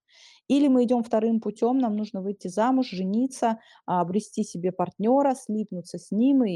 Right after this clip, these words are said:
и вот детей нарожать, и вот есть какая-то работа, есть какая-то семья. То есть вот эта старая тенденция, она себя изживает. И мы сейчас приходим к тому, что мы несчастливы в старых сценариях. Вот как только человек ловит на себе хоть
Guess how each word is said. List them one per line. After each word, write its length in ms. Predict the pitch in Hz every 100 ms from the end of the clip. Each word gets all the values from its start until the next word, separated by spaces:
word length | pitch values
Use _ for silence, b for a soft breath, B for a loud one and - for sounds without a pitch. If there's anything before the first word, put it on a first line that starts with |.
| -
и 40 | 170
вот 200 | 170 -
детей 380 | 180 180 196 196
нарожать, 600 | 175 170 180 220 254 294 -
и 60 |
вот 160 | 180 185 -
есть 260 | 185 170
какая-то 340 | - 165 165 160
работа, 340 | 175 277 220
есть 140 | 202 -
какая-то 340 | - 180 175
семья. 420 | - 185 180 160 - B B B -
То 60 |
есть 160 | 202 190
вот 140 | 202
эта 160 | 247 240
старая 420 | - - 240 226
тенденция, 580 | 202 202 202 247 269 214
она 140 | 185 208
себя 340 | - 185 185
изживает. 560 | 175 175 185 196 160 147
И 40 | 160
мы 100 | 180
сейчас 260 | 175 202
приходим 440 | _ 202 - 208 196
к 80 | -
тому, 220 | 190 247
что 160 | - 208
мы 140 | 208
несчастливы 1300 | 202 208 208 - - 202 208 - 190 170 165 190 240
в 40 | -
старых 480 | - 185 185 196 -
сценариях. 920 | - 185 175 175 175 160 139 - _ B B B B
Вот 220 | 196 -
как 220 | - 226 -
только 540 | - 254 269 262 220 -
человек 380 | - 214 202 202
ловит 320 | 208 202 180
на 80 | 175
себе 460 | 170 175 180 175 170 _ _ _ _
хоть 260 | - 233